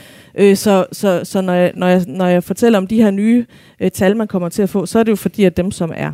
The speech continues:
kunderne, øh, og på det sociale område, det er jo kommunerne, øh, de skal kunne se, så de kan tage en dialog og sige, "Du driver et meget dyrt specialiseret tilbud. Vi bruger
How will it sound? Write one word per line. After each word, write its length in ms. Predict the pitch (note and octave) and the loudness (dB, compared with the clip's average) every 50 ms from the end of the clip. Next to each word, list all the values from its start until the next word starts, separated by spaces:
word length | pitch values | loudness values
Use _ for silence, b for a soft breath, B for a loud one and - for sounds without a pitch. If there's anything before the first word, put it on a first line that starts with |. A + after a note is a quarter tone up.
| - - | -8 -6
kunderne, 380 | - A3+ B3 C#4+ C#4 B3 - - - _ _ _ _ _ _ b b b b b b b b | -2 0 0 2 2 0 -2 -4 -8 _ _ _ _ _ _ b b b b b b b b
øh, 200 | - F3 E3 - | 2 2 2 2
og 200 | - D#3+ E3 D#3 - _ - | 2 0 0 0 -2 _ -6
på 100 | - F3+ | -4 -4
det 80 | E3 | -4
sociale 220 | - - A3+ G#3+ G3 | -2 0 0 0 2
område, 160 | F#3 F#3 F3 | 0 0 -2
det 60 | E3 | -2
er 40 | F3 | -4
jo 40 | F#3 | -4
kommunerne, 520 | - - F#3 F#3+ G#3+ A3+ A#3+ G#3+ E3 D#3 - b b b b b b | -4 -4 -4 -2 -2 0 -2 -2 -4 -6 -10 b b b b b b
øh, 100 | F3+ E3+ - | -4 0 2
de 80 | C4 C#4 | 2 0
skal 160 | - - F#3+ | 0 -2 -6
kunne 140 | - F#3 E3 | -6 -8 -8
se, 260 | - F3+ E3 - - _ | -4 -4 -6 -6 -6 _
så 120 | - - | -10 -10
de 160 | - - B3 | -6 -4 -2
kan 120 | B3 C4+ G#3+ | -2 0 0
tage 120 | - A3 | 0 -2
en 80 | G3+ F#3 | -4 -4
dialog 240 | F3+ F3 F3 G3 G3+ | -4 -6 -4 -4 -4
og 100 | F3 E3 | -6 -6
sige, 260 | - - F3+ F3+ E3+ - _ _ _ _ _ _ _ _ - | -4 -4 -4 -4 -4 -6 _ _ _ _ _ _ _ _ -8
"Du 60 | A#3+ | -6
driver 200 | A#3 C4 B3 A3 | -2 0 0 0
et 60 | F#3 | 0
meget 400 | F3+ F3+ F3+ F#3 A#3+ B3 A#3 - | -2 -2 -2 0 0 0 0 0
dyrt 140 | B3 G#3 F3 | -2 -4 -4
specialiseret 580 | - - F#3 - F#3 E3+ E3+ - - A3 F#3 - | -4 -8 -6 -4 -2 -2 -2 -2 -2 -2 -2 -2
tilbud. 360 | - G3+ G3 F#3+ F#3+ F#3 F3 | -2 -4 -4 -2 -4 -4 -4
Vi 120 | F3 G3+ | -2 -4
bruger 300 | F#3+ - - G3 G3+ G3+ | -4 -2 -2 -2 0 -2